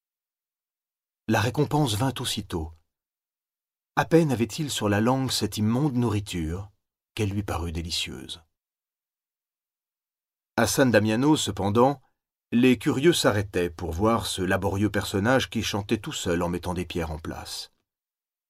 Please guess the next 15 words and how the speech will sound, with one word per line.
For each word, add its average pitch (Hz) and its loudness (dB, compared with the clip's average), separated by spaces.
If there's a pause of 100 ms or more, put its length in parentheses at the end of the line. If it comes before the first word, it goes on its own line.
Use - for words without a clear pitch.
(720)
Ils 117 4
appartenaient 160 4
à 123 2
cette 104 -6
race 98 2
d'hommes 147 2
que - 4
rien 139 4
n'intéresse 98 0
comme 110 0
de 113 4
voir 107 2
travailler 98 0
le 90 -4
prochain. 82 -8